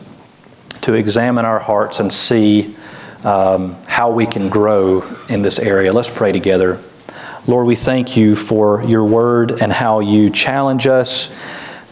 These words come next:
God, that you don't, you, you are not content to leave us in our sin, but Lord, that you desire for us to, to grow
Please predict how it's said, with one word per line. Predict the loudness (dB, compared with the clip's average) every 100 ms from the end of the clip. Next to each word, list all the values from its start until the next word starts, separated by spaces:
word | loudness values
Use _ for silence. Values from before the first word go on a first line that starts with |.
| -6 0
God, | 2 2 0
that | 0 2
you | 2
don't, | 2 2 2 0 -8 -2
you, | 0
you | 4 4 4
are | 2
not | 0 -4 -2
content | -2 0 -2 -2 0
to |
leave | 2 4 4 4
us | 2 0 -2 -4 -8 -8 -2
in | 2 2 2 -2 -4
our | 0 2 2 2 -2
sin, | -2 2 2 4 2 -2 -2
but | -2 0
Lord, | 0 2 0
that | 0 2
you | 4
desire | 2 0 2 2 0
for | 2 2
us | 4 2 -2 -8 -14 -16 -10 -4
to, | 0 4 4 2 -4 -20 -16 -6
to | -4
grow | 0 2 2 2 0 -2